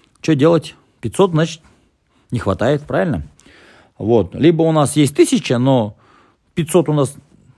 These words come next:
более-менее еще, да, можно считать, там, инженерами, а пятьсот у нас ни о чем. Ну, то есть одно название. То есть диплом есть от какого-нибудь университета, а знаний нету, и опыта нету, и вообще, как бы, он не предрасположен, да, для вот этого,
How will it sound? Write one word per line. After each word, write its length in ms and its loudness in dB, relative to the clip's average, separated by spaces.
более-менее 840 0
еще, 240 -6
да, 100 -4
можно 240 2
считать, 320 -6
там, 180 -8
инженерами, 600 -6
а 420 -6
пятьсот 320 0
у 20 -8
нас 160 -2
ни 80 0
о 80 2
чем. 280 -4
Ну, 120 -2
то 60 -2
есть 120 -2
одно 160 2
название. 640 -2
То 60 -2
есть 80 -2
диплом 300 0
есть 240 2
от 100 -4
какого-нибудь 320 -6
университета, 540 -4
а 720 -10
знаний 340 -2
нету, 300 -4
и 80 -2
опыта 320 -4
нету, 240 -6
и 80 -6
вообще, 500 -8
как 120 -16
бы, 140 -14
он 220 -8
не 160 2
предрасположен, 800 0
да, 100 -4
для 160 -4
вот 200 -4
этого, 500 -6